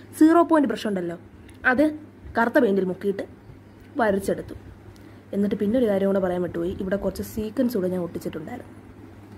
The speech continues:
ഒരു ഭംഗിക്ക് വേണ്ടി. പിന്നെ ഞാൻ ഈ bottle ആർട്ടുകൾ കഴിഞ്ഞ ലോക്ക്ഡൗണിനെ തുടങ്ങിയതായിരുന്നു. എന്നിട്ട് എനിക്ക് video ഒന്നും പിടിക്കാൻ വലിയ കാര്യത്തിൽ അറിഞ്ഞുകൂടാ, അതുകൊണ്ട് ഞാൻ ഇങ്ങനെ പിടിച്ചിടാതിരുന്നത്.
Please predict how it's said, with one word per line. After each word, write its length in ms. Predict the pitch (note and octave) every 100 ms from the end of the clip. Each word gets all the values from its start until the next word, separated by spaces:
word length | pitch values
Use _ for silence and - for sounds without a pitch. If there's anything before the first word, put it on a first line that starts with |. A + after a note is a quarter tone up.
| -
ഒരു 80 | F3
ഭംഗിക്ക് 320 | F#3 F#3+ G#3+ B3+
വേണ്ടി. 160 | C4 - - - - - - - - - - - - - - - - - - -
പിന്നെ 240 | E4+ D4 G3 - B3
ഞാൻ 240 | B3 C#4 D4+ B3
ഈ 20 | B3 G#3+ F#3+
bottle 300 | F#3+ G3 A3
ആർട്ടുകൾ 280 | A#3 A#3 A3 G#3+ B3 - - G#3+
കഴിഞ്ഞ 320 | G3 A3+ B3+ A3+
ലോക്ക്ഡൗണിനെ 680 | F#3 F#3+ G3+ G#3+ G#3 G3 G3+ G#3
തുടങ്ങിയതായിരുന്നു. 800 | G3 F#3+ G3 G#3+ G#3 F3+ F3 F3+ - - - - F#3+
എന്നിട്ട് 320 | F3+ F3 G#3 A3+
എനിക്ക് 220 | F3+ E3+ G#3+ F3+
video 400 | F3+ G#3+ B3+ D4+
ഒന്നും 120 | B3 A#3
പിടിക്കാൻ 280 | G3+ G#3+ G#3+ - A3
വലിയ 160 | G3+ G#3
കാര്യത്തിൽ 260 | F#3 G#3+ F3+
അറിഞ്ഞുകൂടാ, 380 | F3 F#3 F3 - -
അതുകൊണ്ട് 480 | F#3+ F#3+ A#3 A#3 A3+ A#3+ - - - A3+
ഞാൻ 100 | A3
ഇങ്ങനെ 180 | G#3+ G#3+ G#3
പിടിച്ചിടാതിരുന്നത്. 840 | G3 F#3+ G#3 F3+ F3+ F3 - -